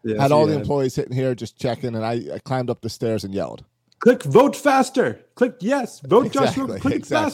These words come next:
Speaker 1: faster."
Speaker 2: No.
Speaker 1: Yeah.
Speaker 2: May-, may-, at this point, maybe I do need to look into a bot farm and win the whole thing.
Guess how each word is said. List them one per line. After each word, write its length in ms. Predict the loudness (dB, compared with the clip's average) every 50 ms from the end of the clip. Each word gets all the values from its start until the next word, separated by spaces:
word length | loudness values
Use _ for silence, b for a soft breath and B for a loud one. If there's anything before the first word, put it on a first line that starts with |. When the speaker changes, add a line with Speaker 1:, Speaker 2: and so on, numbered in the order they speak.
| -4
Speaker 1:
faster." 300 | -6 -6 -6 -6 -10 _ _ _ _ _ _ _ _ _ _ _ _ _ _ _ _ _ _ _ _ _ _ _ -18
Speaker 2:
No. 240 | -14 -14 -12 -12 -14 -18 _ _
Speaker 1:
Yeah. 140 | -20 -20 -20 -20 _ _ _
Speaker 2:
May-, 220 | -2 -2 -2 0
may-, 260 | 0 0 0 2 2 2
at 160 | 0 0 -2
this 140 | -4 -4 -2
point, 260 | -2 -2 -2 -2 -2
maybe 240 | -2 0 0 2 2
I 80 | 0
do 160 | 0 0 -2
need 160 | -4 -4 -4 -4
to 40 | -4
look 160 | -4 -4 -4 -6
into 200 | -6 -2 -2 -2
a 60 | -2
bot 280 | -2 -4 -6 -6 -6 -8
farm 360 | -8 -6 -6 -6 -8 -10 -10
and 140 | -10 -10 -8
win 160 | -8 -8 -8
the 80 | -8 -8
whole 180 | -8 -8 -8
thing. 320 | -8 -10 -14 -16 -16 -18